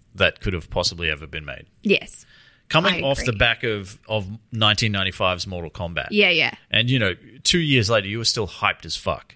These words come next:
Speaker 2: Oh, hell
Speaker 1: You're like,
Speaker 2: yeah.
Speaker 1: "Fuck yeah." You hadn't realized that it was kind of, like, a bit,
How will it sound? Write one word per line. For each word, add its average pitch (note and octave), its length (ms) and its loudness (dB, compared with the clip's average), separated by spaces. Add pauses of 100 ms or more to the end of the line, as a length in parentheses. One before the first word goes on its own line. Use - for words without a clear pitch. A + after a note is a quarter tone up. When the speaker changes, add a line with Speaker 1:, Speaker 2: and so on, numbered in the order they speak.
(140)
Speaker 2:
Oh, C4 200 8
hell A3+ 200 0
Speaker 1:
You're B2+ 60 8
like, G#2+ 140 6
Speaker 2:
yeah. - 260 -4
Speaker 1:
"Fuck D#3 260 2
yeah." A#2 80 4
You B2 180 2
hadn't B2 320 0
realized G2+ 760 0
that F2 160 4
it E2 80 -4
was E2+ 160 -4
kind F#2 300 -2
of, E2 140 -6
like, E2 340 -2 (140)
a F#2+ 60 2
bit, E2 260 0